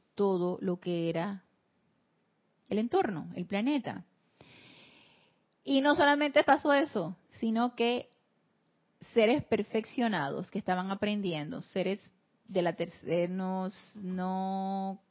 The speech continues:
sé si era, ya era de la tercera, no, yo creo que ya la tercera raza, eh, la tercera raza ahí se fue, ella evolucionó.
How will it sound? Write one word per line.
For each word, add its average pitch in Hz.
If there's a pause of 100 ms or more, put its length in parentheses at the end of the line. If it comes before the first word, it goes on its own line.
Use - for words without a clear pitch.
(100)
sé 226
si 233
era, 214
ya 208
era 214
de 214
la 208
tercera, 190
no, 196
yo 196
creo 202
que 214
ya 202
la 214
tercera 190
raza, 202
eh, 214
la 190
tercera 214
raza 220
ahí 202
se 202
fue, 185
ella 185
evolucionó. 170